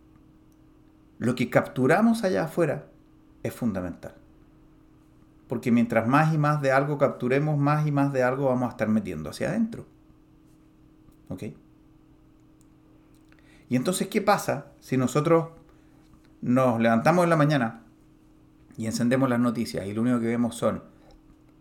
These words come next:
más y más casos de covid? Más y más. No, ya no se habla de las muertes porque gracias a Dios ahora la positividad, o sea, la, la, la mortalidad de estas nuevas variantes es tan baja que ya no se habla de los casos muertos.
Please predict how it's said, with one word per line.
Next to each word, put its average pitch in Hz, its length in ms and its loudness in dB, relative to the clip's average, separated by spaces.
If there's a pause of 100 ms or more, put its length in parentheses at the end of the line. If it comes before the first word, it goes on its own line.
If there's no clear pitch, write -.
(460)
más 139 320 0
y 139 60 2
más 113 180 -2
casos - 420 -10
de 110 140 -6
covid? 78 300 -12 (840)
Más 135 320 2
y 123 60 2
más. 123 220 -4 (720)
No, 110 80 -2
ya 98 100 -4
no 98 80 -6
se 113 140 2
habla 110 140 4
de 104 40 2
las 104 100 -2
muertes 117 240 -2
porque 92 200 -6
gracias 95 320 -4
a - 20 -2
Dios 101 140 -2
ahora 98 320 -4 (300)
la 90 120 -4
positividad, 95 560 -2
o - 20 -10
sea, 95 200 0
la, 87 240 -4 (460)
la, 82 320 -8
la 98 100 -10
mortalidad 95 520 -4
de 101 60 -2
estas 95 200 -8
nuevas 101 180 -2
variantes 95 340 -4
es - 80 -12
tan 107 180 -2
baja 110 260 0
que 92 100 -6
ya 98 120 -4
no 95 80 -6
se 92 140 -8
habla 95 240 -2
de 87 80 -6
los - 100 -12
casos - 320 -8
muertos. 107 340 -6